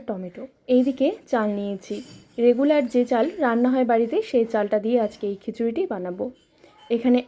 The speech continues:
এক বাটি পরিমাণে নিয়েছি মুসুর ডাল। যেই বাটি পরিমাণে চাল নিয়েছি, সেই বাটি পরিমাণে এখানে মুসুর ডালটাও নিয়েছি। চাল ডাল সমান হলে কিন্তু তবেই খিচুড়িটি খেতে ভালো লাগবে। এখানে শুধুমাত্র মুসুর ডাল নিয়েছি,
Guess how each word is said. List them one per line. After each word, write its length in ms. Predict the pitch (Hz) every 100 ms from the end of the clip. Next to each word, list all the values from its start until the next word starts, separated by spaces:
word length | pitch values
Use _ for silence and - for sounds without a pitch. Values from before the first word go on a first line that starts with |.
| 220
এক 80 | 220
বাটি 180 | 240 285 269
পরিমাণে 360 | 277 269 269 453 -
নিয়েছি 300 | 240 226 226 392 269
মুসুর 280 | 240 208 185
ডাল। 140 | 185 226 - - - - - - 202
যেই 160 | 233 254
বাটি 180 | 277 277 294
পরিমাণে 340 | 294 285 277 440 -
চাল 180 | 247 247 269
নিয়েছি, 340 | 269 262 - 466 -
সেই 160 | 254 220
বাটি 180 | 214 240
পরিমাণে 320 | 233 233 226 233
এখানে 220 | 226 247 453 - - -
মুসুর 240 | 226 233 202
ডালটাও 280 | 214 214 381 247
নিয়েছি। 360 | 180 190 - 247 _ _ _ - -
চাল 200 | 247 277 320
ডাল 160 | 254 311 359
সমান 260 | 254 240 262
হলে 160 | 269 247 247
কিন্তু 220 | 294 285 302 302
তবেই 220 | 214 233 254
খিচুড়িটি 400 | 214 240 233 254
খেতে 200 | 254 226 440 -
ভালো 160 | 190 185
লাগবে। 280 | 185 180 202 262 - - _ _ - -
এখানে 220 | 247 269 269
শুধুমাত্র 440 | 269 262 311 294 - 330
মুসুর 240 | 311 294 262
ডাল 120 | 294 294
নিয়েছি, 320 | 294 294 294